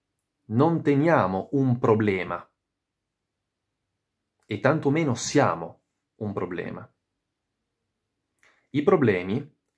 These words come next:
ci piacciono, perché ci danno l'impressione che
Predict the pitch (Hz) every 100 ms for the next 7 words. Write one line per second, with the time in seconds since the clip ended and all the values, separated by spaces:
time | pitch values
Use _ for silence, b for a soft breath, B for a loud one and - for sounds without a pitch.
0 | _ - - 90 78 - 98 87 - _
1 | _ _ _ _ _ _ - 113 113 135
2 | 156 147 104 98 98 180 170 110 - -
3 | 85 85 117 - _ _ _ _ _ _
4 | _ _ _ - 139 117 -